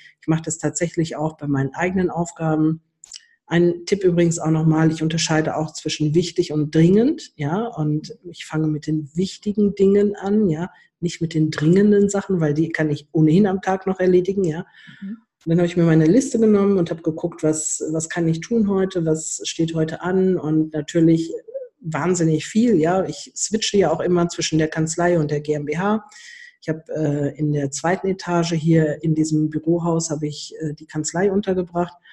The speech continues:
Speaker 1: und in der, jetzt habe ich auch noch die dritte Etage angemietet, da habe ich noch die G M B H. Und, ähm, in der G M B H vermarkte ich alles, was nicht juristisch ist, ne? Also meine,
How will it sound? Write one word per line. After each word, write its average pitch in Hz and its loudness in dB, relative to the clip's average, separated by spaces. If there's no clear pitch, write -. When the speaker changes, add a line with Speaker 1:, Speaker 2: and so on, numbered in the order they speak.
Speaker 1:
und 160 -2
in 156 2
der, 147 0
jetzt 151 -2
habe 156 -4
ich - -6
auch 147 -6
noch 156 -2
die 147 -4
dritte 190 -2
Etage 165 -2
angemietet, 165 0
da 147 -6
habe 151 -10
ich - -18
noch 151 -8
die 156 -16
G 156 -4
M 147 -4
B 151 -6
H. 208 -2
Und, 160 2
ähm, 147 -2
in 160 -4
der 156 -2
G 160 -2
M 160 4
B 160 2
H 170 0
vermarkte 165 2
ich - -4
alles, 180 4
was 156 0
nicht 175 4
juristisch - 0
ist, - -14
ne? 214 0
Also 143 -4
meine, 139 0